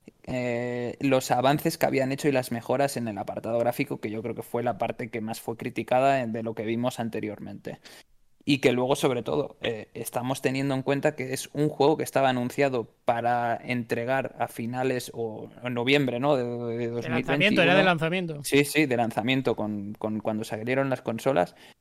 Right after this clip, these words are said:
Speaker 1: Y fíjate que, que se va a ir un año y pico más de lo que están diciendo. Y que no muestren nada, o sea, con todo este tiempo que ha pasado, que han pasado, pues, ocho meses ya, y que yo creo que algo de mejora sí podían haber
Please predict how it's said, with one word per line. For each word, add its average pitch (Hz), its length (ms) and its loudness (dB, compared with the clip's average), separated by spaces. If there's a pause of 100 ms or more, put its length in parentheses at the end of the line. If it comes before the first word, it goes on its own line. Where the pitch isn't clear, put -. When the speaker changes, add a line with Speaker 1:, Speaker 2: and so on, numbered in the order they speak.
Speaker 1:
Y 123 240 -2
fíjate 147 640 4
que, 120 380 0 (160)
que 120 100 -2
se 113 200 0
va 117 100 2
a 120 80 4
ir 147 260 2 (160)
un 131 220 2
año 143 180 2
y 127 80 0
pico 143 360 2
más 135 360 -2
de 117 160 -4
lo 117 160 -4
que 113 60 -10
están 120 240 -4
diciendo. 120 360 -4
Y 131 120 -4
que 120 160 -2
no 135 160 2
muestren 143 480 0
nada, 143 360 4 (240)
o - 40 -20
sea, 117 140 4
con 123 160 0
todo 131 200 4
este 135 180 0
tiempo 127 300 0
que - 80 2
ha 120 60 4
pasado, 120 340 0
que 107 60 -6
han 110 100 -6
pasado, 113 340 -2
pues, - 220 -14
ocho 131 260 0
meses 123 360 -2
ya, 127 220 -2 (280)
y 117 120 -8
que 101 120 -6
yo 107 140 -8
creo 113 160 -4
que 101 100 -8
algo 117 240 2
de 117 80 4
mejora 117 380 -2
sí 123 160 -6
podían 117 320 -4
haber 117 360 -6